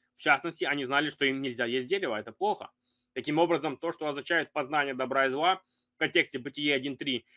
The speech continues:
не есть концептуальное знание как таковое, а определение того, что есть добро, а что есть, а, зло. Взяв плод, Адам фактически решил для себя, что это хорошо,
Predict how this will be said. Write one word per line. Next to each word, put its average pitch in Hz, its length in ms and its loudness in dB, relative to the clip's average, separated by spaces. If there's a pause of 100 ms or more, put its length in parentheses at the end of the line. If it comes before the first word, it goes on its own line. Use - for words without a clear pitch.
(100)
не 139 120 2
есть 180 280 8
концептуальное 160 840 0
знание 143 380 0
как 131 160 -6
таковое, 156 640 2 (260)
а 139 180 4
определение 156 680 2
того, 139 260 -2
что - 180 -8
есть 127 220 -2
добро, 131 400 -2 (180)
а - 100 -8
что 127 200 -8
есть, 127 300 -4 (260)
а, 120 340 -2 (340)
зло. 135 380 2 (2000)
Взяв 175 340 6
плод, 208 260 4
Адам 175 300 4
фактически - 480 -4
решил 147 320 2 (100)
для 143 180 -2
себя, 156 360 2
что - 260 -4
это 170 240 0
хорошо, 143 640 0